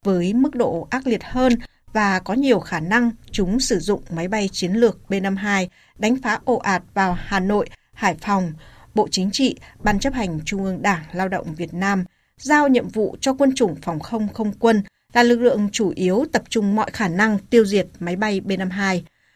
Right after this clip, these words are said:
Ngày hai mươi tư tháng mười một năm một nghìn chín trăm bảy mươi hai, kế hoạch phòng không đánh trả cuộc tập kích chiến lược bằng máy bay B năm mươi hai được Tổng tham mưu trưởng Quân đội Nhân dân Việt Nam phê chuẩn. Trong đó xác định tập trung cao nhất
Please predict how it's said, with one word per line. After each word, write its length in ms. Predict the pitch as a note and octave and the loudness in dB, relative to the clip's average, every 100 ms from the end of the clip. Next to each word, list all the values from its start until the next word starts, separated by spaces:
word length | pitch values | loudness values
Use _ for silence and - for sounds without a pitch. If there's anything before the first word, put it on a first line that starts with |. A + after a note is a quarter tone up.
| _ | _
Ngày 120 | A#3+ A#3+ | 0 2
hai 140 | D4 | 2
mươi 120 | D4 - | 0 2
tư 240 | D#4 D4 C4+ | 4 4 0
tháng 180 | G#3 C4+ | 2 4
mười 100 | G#3+ | 6
một 260 | G3 E3 - | 4 0 0
năm 160 | A#3+ B3+ | 0 2
một 80 | F#3 | 2
nghìn 180 | F3+ D#3 | -2 -4
chín 200 | E3+ F#3 | -6 -4
trăm 300 | A3+ G3 F3+ | -2 -2 -2
bảy 120 | F3 | -2
mươi 100 | E3+ | -2
hai, 340 | G3 G3+ G3 F#3 _ _ _ - | -4 -2 -2 -2 _ _ _ 4
kế 100 | C4 | 6
hoạch 180 | D#4+ C4 | 6 -2
phòng 200 | A3 F3+ | -4 -4
không 380 | - C4+ C4+ B3+ | -2 2 4 4
đánh 180 | G3 A3 | 2 -4
trả 380 | - A#3+ D3+ - | 0 0 0 -6
cuộc 300 | - G3 - | -2 -2 -2
tập 100 | F#3+ - - | -8 -6 -4
kích 140 | E4+ - | -4 -2
chiến 200 | G#3+ G#3 | 0 2
lược 380 | C#4 - - | 4 2 0
bằng 200 | F#3 E3 | -4 -2
máy 100 | D#3+ | -4
bay 180 | F#3+ G#3+ | -4 -4
B 80 | G3 G3 | -2 -2
năm 140 | G3+ | -2
mươi 80 | G3 | 0
hai 220 | G#3+ G3 - _ _ - | 0 0 -2 _ _ 2
được 260 | A#3+ - | 2 6
Tổng 200 | B3 F3 D#3 | 4 4 0
tham 180 | C4+ C#4+ | 0 2
mưu 120 | C#4 | 2
trưởng 240 | C4+ A#3 D#3 D#3+ | 6 4 4 2
Quân 140 | A#3 | 2
đội 160 | A3+ F#3 | 2 0
Nhân 180 | G#3 | -2
dân 140 | G#3+ G3 | -2 -4
Việt 200 | F3 - | -6 -4
Nam 240 | F#3+ F#3+ | -2 -2
phê 180 | F3+ G3+ | -2 -4
chuẩn. 280 | - G3+ D#3 - _ _ _ | 2 2 2 -10 _ _ _
Trong 180 | - G#3+ | -4 -2
đó 280 | F3+ E3+ F#3 | 0 0 -2
xác 240 | A#3 C#4+ | -2 -2
định 180 | B3 A3 - - _ _ - | 4 4 2 -20 _ _ 0
tập 120 | A#3+ | 2
trung 260 | - D#4 D4 | 4 2 4
cao 180 | D4+ D4 | 2 4
nhất 180 | F4 | 4